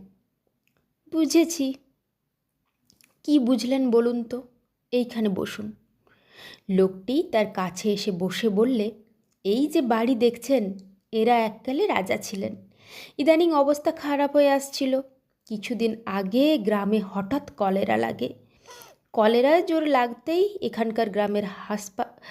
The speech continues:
হাসপাতালের ডাক্তার একদিন রাত্রে প্রাণের ভয়ে স্ত্রী পুত্র নিয়ে সরে পড়েন। ঠিক সে রাত্রেই রাজবাড়িতে কর্তাবাবুর একমাত্র মেয়ের কলেরা হলো। গ্রামে ডাক্তার নেই, চারিদিকে ঘোড়া নিয়ে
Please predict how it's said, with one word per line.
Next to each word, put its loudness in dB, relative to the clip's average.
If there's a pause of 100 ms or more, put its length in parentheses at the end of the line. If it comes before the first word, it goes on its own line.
(160)
হাসপাতালের 2
ডাক্তার 2 (560)
একদিন -4
রাত্রে 4
প্রাণের -2
ভয়ে 0 (280)
স্ত্রী -2
পুত্র -4
নিয়ে 2
সরে 0
পড়েন। -8 (720)
ঠিক 4
সে -2
রাত্রেই 2
রাজবাড়িতে 2
কর্তাবাবুর 2
একমাত্র -2
মেয়ের 0
কলেরা 2
হলো। -4 (480)
গ্রামে 0
ডাক্তার 2
নেই, -4 (600)
চারিদিকে 0
ঘোড়া 2
নিয়ে 2